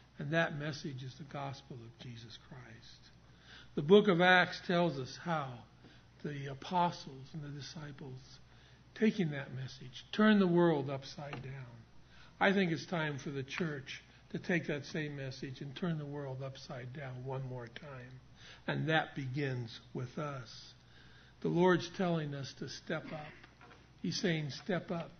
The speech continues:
You're the church. Step up and be the church." D L Moody said a hundred years ago,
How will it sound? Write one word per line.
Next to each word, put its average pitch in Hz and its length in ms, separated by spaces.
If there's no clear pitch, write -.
You're 170 100
the 151 200
church. - 580
Step 196 380
up 175 160
and 143 200
be 170 200
the 143 160
church." - 640
D 190 160
L 180 140
Moody 165 400
said 139 320
a 139 80
hundred 139 380
years 131 280
ago, 139 400